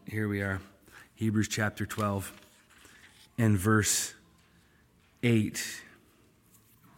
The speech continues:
It says, "If you are left without discipline, in which all have participated, then you are illegitimate children and not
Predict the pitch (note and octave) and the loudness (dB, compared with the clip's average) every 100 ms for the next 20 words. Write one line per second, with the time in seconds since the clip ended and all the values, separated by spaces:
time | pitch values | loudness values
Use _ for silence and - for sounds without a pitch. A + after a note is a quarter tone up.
0 | - _ _ - - - - - - - | -20 _ _ -20 -20 -20 -20 -18 -18 -20
1 | - - D3+ C3+ E3+ D3+ C3 B2 A2+ E3+ | -18 2 4 6 6 6 6 4 8 10
2 | D3 C3 C3 D#3 F#3 - E3 C#3 C#3 B2+ | 10 10 10 10 6 6 6 8 8 6
3 | A2+ G2 F#2 D#3 E3 C#3+ - G#2 G2 G#2+ | 4 -4 6 8 8 6 4 0 2 2
4 | D3+ - - - _ _ _ _ - B2+ | 0 -4 -20 -20 _ _ _ _ 2 8
5 | B2 B2+ - - B2 D3 D#3 B2+ B2+ G#2+ | 10 8 4 0 4 6 6 6 4 2
6 | - A2+ - D3 - B2 A2+ G#2 G2+ A2 | 0 -2 2 2 2 0 0 0 2 -2
7 | G#2 - - _ - - - - - C3+ | -4 -20 -20 _ -20 -20 -20 -12 6 12
8 | C#3+ C#3 C3 - D#3+ E3+ D#3+ A#2 D3 C3+ | 12 12 10 10 10 10 8 8 8 10
9 | B2+ A2 - - - - - F#3 F3+ A2 | 8 6 -4 -20 -8 0 4 8 8 8
10 | A2 G#2+ A#2 - - _ _ _ - C3 | 6 4 2 -6 -20 _ _ _ 2 6
11 | B2+ B2+ C#3+ D#3+ E3+ - - | 8 10 10 8 6 4 -14